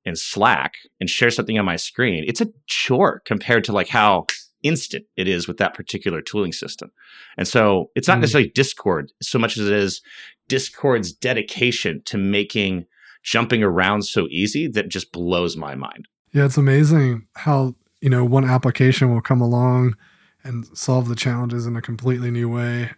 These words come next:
Speaker 2: and just disrupt things. And then everyone has to, like, you know, they set the new bar that everyone has to respond to. And I'm really curious, you know, one of the things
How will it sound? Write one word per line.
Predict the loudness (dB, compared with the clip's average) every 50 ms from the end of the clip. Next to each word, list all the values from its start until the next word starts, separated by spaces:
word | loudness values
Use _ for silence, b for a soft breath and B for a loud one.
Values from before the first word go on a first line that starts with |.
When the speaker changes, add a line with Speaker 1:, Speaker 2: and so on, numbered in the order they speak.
| -10
Speaker 2:
and | -10 -8
just | -8 -8 -8
disrupt | -6 -6 -6 -2 -2 -2 -4 -4 -2
things. | 0 0 2 2 2 2 0 0
And | 0 0
then | 0 0 0
everyone | 2 2 2 2 2 2
has | 0 0 -2 -4 -4 -6 -4
to, | -4 -4
like, | -2 -2 -4 -6 -6 -8 B B B B B B B B B
you | 2
know, | 4
they | 4 4
set | 4 4 2 2 4 4
the | 4
new | 6 8 6
bar | 6 6 6 6 6 6 6 4 2 0
that | 2 2
everyone | 2 4 4 4 4 4 4
has | 4 2 2 0 -2
to | -4 -4
respond | -4 -4 -2 0 2 2 2 2 2
to. | 0 -2 -2 -2 -4 -6 b b b b b b b b b b b b b -2
And | 0 2 2 2 -2 _ -8
I'm | -4 -2 0 2
really | 2 4 4 2
curious, | 2 2 2 2 4 4 2 2 0 -2 -6 -2
you | 2 2
know, | 4 6
one | 6 6
of | 4 4
the | 2
things | 2 2 0 0 0